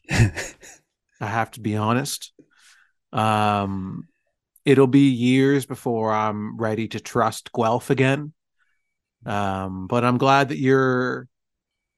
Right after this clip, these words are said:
Speaker 2: pounding the pavement, trying to make Guelph great again. And
Speaker 1: <laughs>
Speaker 2: that's,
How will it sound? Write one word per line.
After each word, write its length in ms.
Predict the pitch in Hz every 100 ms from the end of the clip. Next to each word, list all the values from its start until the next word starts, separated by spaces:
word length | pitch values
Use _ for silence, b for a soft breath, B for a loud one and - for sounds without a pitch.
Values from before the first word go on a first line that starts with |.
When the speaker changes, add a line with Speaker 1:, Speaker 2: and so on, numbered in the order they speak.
| _
Speaker 2:
pounding 320 | 139 139 139 135
the 100 | 127
pavement, 460 | 131 135 131 131
trying 200 | - 127
to 80 | 117
make 340 | 113 127 123 -
Guelph 380 | 123 120 117
great 300 | - 113 117
again. 500 | 117 107 101 98 - -
And 220 | - -
Speaker 1:
<laughs> 120 | 208 113
Speaker 2:
that's, 320 | 104 -